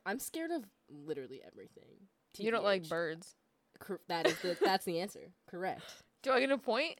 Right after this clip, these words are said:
Speaker 2: <laughs>
Speaker 1: <laughs>
Speaker 2: Can I, like,
Speaker 1: No.
Speaker 2: myself?
Speaker 1: <laughs> Yeah, you can. I hate birds, bro. I think it's, like, ornithophobia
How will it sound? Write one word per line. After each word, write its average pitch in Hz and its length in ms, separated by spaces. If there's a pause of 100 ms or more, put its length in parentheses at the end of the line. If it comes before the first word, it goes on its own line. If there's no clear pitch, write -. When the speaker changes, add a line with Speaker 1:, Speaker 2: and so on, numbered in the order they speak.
Speaker 2:
<laughs> - 220
Speaker 1:
<laughs> - 100
Speaker 2:
Can 311 720
I, 262 200
like, 269 80
Speaker 1:
No. 233 340
Speaker 2:
myself? 320 440 (160)
Speaker 1:
<laughs> - 920
Yeah, 185 120
you 180 160
can. 135 340 (240)
I 185 100
hate 160 380
birds, 143 320
bro. 147 380 (220)
I 185 60
think 285 240
it's, 359 140
like, 254 280 (1400)
ornithophobia 180 1120